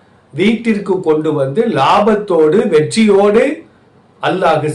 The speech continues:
சேர்ப்பான் என்பதை இந்த ஹதீஸ் நமக்கு தெளிவாக சொல்லி காட்டுகிறது. எல்லாம் வல்ல இறைவன் இந்த ஹதீஸின் அடிப்படையில்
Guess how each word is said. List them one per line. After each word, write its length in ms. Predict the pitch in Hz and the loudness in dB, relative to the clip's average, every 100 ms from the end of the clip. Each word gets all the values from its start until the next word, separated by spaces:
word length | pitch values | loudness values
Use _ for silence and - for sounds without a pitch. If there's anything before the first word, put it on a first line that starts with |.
| 147 | -2
சேர்ப்பான் 560 | 156 165 - 160 156 | 0 0 0 0 0
என்பதை 800 | 127 113 104 104 156 214 233 - - _ _ _ _ 127 | -4 -6 -8 -4 0 0 0 -6 -20 _ _ _ _ -10
இந்த 360 | 139 139 120 | -6 -4 -4
ஹதீஸ் 400 | 131 165 214 - | -4 0 0 -2
நமக்கு 440 | 143 127 131 196 180 | -6 -6 -6 -6 -4
தெளிவாக 580 | 175 175 202 160 147 147 | 0 0 2 0 0 -4
சொல்லி 340 | 135 123 131 | -6 -8 -8
காட்டுகிறது. 1000 | 127 120 110 110 110 104 165 214 - - - _ _ | -6 -6 -8 -8 -8 -4 -2 -2 -2 -10 -20 _ _
எல்லாம் 380 | 127 151 175 165 | -6 -2 -2 -2
வல்ல 280 | 147 131 123 | -4 -4 -4
இறைவன் 720 | 117 123 151 165 196 226 - _ _ _ _ | -4 -4 -2 -2 -2 -4 -10 _ _ _ _
இந்த 220 | 131 131 | -10 -6
ஹதீஸின் 540 | 127 131 185 190 190 143 | -4 -2 -2 -2 -2 -4
அடிப்படையில் 1040 | 131 151 165 170 160 156 180 220 - - | -4 -6 -4 -2 -2 0 0 0 -2 -8